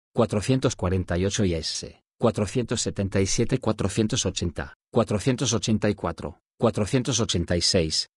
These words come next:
Tübingen, mil novecientos sesenta y uno. Esta intuición esencial fue oscurecida a continuación y ya en las obras ulteriores de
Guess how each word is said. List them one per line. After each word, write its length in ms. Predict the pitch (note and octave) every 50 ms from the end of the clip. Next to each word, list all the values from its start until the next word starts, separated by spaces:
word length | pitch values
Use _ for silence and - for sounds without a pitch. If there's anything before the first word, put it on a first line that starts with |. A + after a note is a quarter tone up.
| _ _
Tübingen, 580 | - F#2+ F#2 G2 G2+ G2 - - D2+ D2 D2 - _ _ _
mil 220 | - A2 C#3 D3
novecientos 480 | C3+ A#2+ A2 G#2 - A2 G#2 - A2+ G#2
sesenta 400 | - G#2+ - - A2 G2+ - G2
y 120 | F2+ D#2+
uno. 260 | E2 D#2 C#2+ C#2+ - - _ _ _ _ _ _ _ _
Esta 280 | - A2+ G#2+ - - F#2
intuición 440 | F2+ E2+ - G2+ F2 - A2 G#2 G2+
esencial 460 | F#2+ - G#2 G2 F#2+ - B2 C3 B2+
fue 160 | - A2 G2+
oscurecida 640 | G2 - - - G2 F2 F2 E2 - - G#2 G2+ G#2+
a 60 | G2
continuación 680 | - F#2+ F#2 - - F#2 F#2 F#2 F2 - - B2+ A#2+
y 80 | A2+ G#2+
ya 140 | G2 A2+ A2+
en 100 | G#2+ G2
las 160 | F#2 F2 -
obras 300 | A2+ A2 A2 B2+ A#2+ -
ulteriores 540 | G#2 E2 - F#2 F2+ G2+ G#2+ A2 A2+ F#2 E2
de 220 | F2+ F2 - -